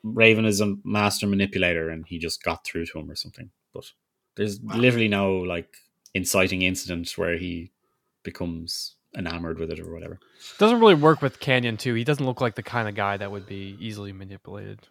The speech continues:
Speaker 2: No, he's been super, they're trying to make him be super charismatic and, like, out there so far, right?
Speaker 1: Hmm.
Speaker 2: Like, he, later on, he does obviously the mini D D P gimmick,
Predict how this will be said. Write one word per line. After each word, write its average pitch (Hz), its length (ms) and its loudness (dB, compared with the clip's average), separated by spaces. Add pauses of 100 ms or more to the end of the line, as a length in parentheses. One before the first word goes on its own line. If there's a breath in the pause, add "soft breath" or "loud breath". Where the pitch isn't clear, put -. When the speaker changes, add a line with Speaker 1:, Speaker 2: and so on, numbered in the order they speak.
(200)
Speaker 2:
No, 220 180 4
he's 165 200 4
been 180 180 6
super, 165 800 8
they're 160 100 4
trying 175 260 10
to 208 40 12
make 139 220 8
him 139 80 4
be 127 120 2
super 131 300 4
charismatic 127 640 8
and, 113 120 -4
like, 113 260 -6
out 143 200 6
there 104 200 -4
so 101 220 -4
far, 98 320 -8
right? 117 240 -2 (260)
Speaker 1:
Hmm. 98 200 -2 (100)
Speaker 2:
Like, - 260 0 (160)
he, 151 360 4 (220)
later 202 320 12
on, 165 200 12
he 143 120 10
does 139 260 12
obviously 123 360 6
the 120 80 2
mini 120 300 2
D 123 160 0
D 117 100 -8
P 117 200 -6
gimmick, 135 420 -2